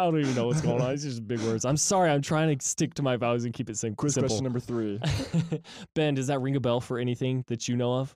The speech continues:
Speaker 2: The prefrontal cortex?
Speaker 1: Yes.
Speaker 2: Executive functioning?
Speaker 1: Yes, executive functioning is one of them. I, they actually talk about that in this, but also mood.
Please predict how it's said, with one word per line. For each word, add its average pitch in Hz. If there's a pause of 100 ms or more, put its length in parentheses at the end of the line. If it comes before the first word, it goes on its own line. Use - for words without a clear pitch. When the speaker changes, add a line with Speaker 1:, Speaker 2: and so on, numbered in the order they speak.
(160)
Speaker 2:
The 120
prefrontal 120
cortex? 131
Speaker 1:
Yes. 113 (680)
Speaker 2:
Executive 87
functioning? 120
Speaker 1:
Yes, 110
executive 117
functioning 123
is 107
one 110
of 110
them. 123
I, 107
they 107
actually 107
talk 98
about 95
that 95
in 92
this, 95
but 92 (480)
also 143
mood. 143